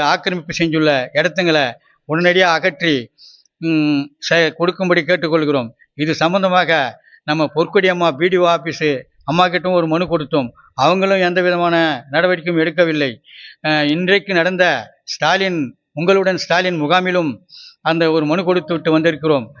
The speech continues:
ஆகவே தயவு செய்து உடனடியாக இந்த, இந்த இது ம-, நடவடிக்கை எடுத்து உடனடியாக இந்த தண்ணீரை வெளியேற்றும்படி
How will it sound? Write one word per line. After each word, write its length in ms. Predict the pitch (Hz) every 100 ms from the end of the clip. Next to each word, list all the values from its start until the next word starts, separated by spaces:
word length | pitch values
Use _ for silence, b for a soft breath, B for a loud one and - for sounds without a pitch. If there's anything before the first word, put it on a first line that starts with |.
| B
ஆகவே 400 | - 165 170 160 135 113 - - -
தயவு 260 | 151 190
செய்து 360 | 185 170 147 143 113 - _ _ _
உடனடியாக 560 | 147 185 196 185 180 165 151 120 - _ _ -
இந்த, 180 | 160 165 160 151 143 139 135 127 117 120 _ _ _ _ _ -
இந்த 180 | 160 160
இது 220 | 156 156 190 185
ம-, 120 | 180 180 175 170 160
நடவடிக்கை 500 | 165 190 180 - 165
எடுத்து 340 | 175 160 175 120 - _ b b _ -
உடனடியாக 440 | 170 190 190 190
இந்த 140 | 190 175
தண்ணீரை 440 | 160 175 190 180
வெளியேற்றும்படி 640 | 170 180 190 170 165 160